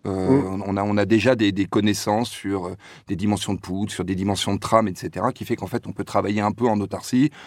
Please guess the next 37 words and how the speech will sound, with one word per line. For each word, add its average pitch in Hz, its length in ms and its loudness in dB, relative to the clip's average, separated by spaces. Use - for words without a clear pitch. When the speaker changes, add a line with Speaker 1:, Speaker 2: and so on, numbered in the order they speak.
Speaker 1:
On 95 80 -6
se - 140 -6
fait 104 220 6
aider 107 260 6
de, 92 180 2
des 90 140 0
bureaux 92 260 2
d'études 95 400 2
qui 95 140 -2
vont 90 100 0
vérifier 92 460 2
de, 92 120 -2
les 92 140 -2
descentes 95 380 2
de 95 100 4
charge, 101 560 2
le 95 140 -6
passage 95 320 -6
des 98 80 -2
fluides, 98 220 -4
et 92 60 -4
cetera. 98 380 -2
Et 113 60 2
là, 135 80 8
en - 20 2
fait, - 180 0
ça 120 80 0
change 110 260 0
un 107 60 2
peu 110 120 -2
la 117 80 2
donne. 135 160 0
C'est-à-dire - 220 -12
que - 60 -8
comme 139 220 0
on 127 60 4
va, 107 180 2